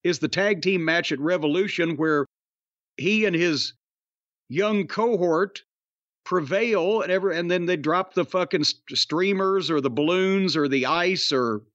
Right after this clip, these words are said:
snow or whatever the fuck. And that's a nice little, and that's just off top of my head. We could polish this if we had an hour or two. But something to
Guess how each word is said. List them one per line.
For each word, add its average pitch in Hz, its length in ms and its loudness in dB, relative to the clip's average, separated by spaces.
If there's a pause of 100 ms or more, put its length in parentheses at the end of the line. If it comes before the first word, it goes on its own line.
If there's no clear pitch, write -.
(320)
snow 190 480 0
or 160 200 0
whatever 180 320 0
the 156 80 0
fuck. 135 480 -4 (1600)
And 214 140 0
that's 262 180 0
a 269 60 2
nice 220 300 0
little, 185 240 0
and 226 160 0
that's 277 200 0
just 220 260 -2
off 190 200 0
top 185 240 0
of 156 80 -2
my 135 200 2
head. 175 280 0
We 180 140 0
could 120 200 -2
polish 196 480 0
this 160 340 0
if 139 120 -4
we 143 160 2
had 147 140 2
an 123 80 2
hour 120 280 2
or 113 120 0
two. 113 440 -2 (1700)
But 226 280 -2 (160)
something 226 640 0
to 190 340 2